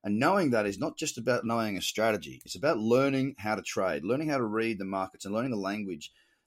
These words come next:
that the markets can teach you. And that's what we do. So, guys,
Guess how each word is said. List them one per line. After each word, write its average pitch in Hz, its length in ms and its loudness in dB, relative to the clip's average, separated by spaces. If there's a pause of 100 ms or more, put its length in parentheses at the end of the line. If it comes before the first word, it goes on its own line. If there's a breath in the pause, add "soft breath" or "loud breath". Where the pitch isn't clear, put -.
that - 60 -16
the 80 60 -14
markets 92 360 -2
can - 180 -20
teach - 400 -8
you. 67 140 -14 (120)
And 120 80 -8
that's 170 160 -2
what 147 80 -2
we 175 80 4
do. 180 220 6 (460 loud breath)
So, 160 120 0
guys, 202 240 8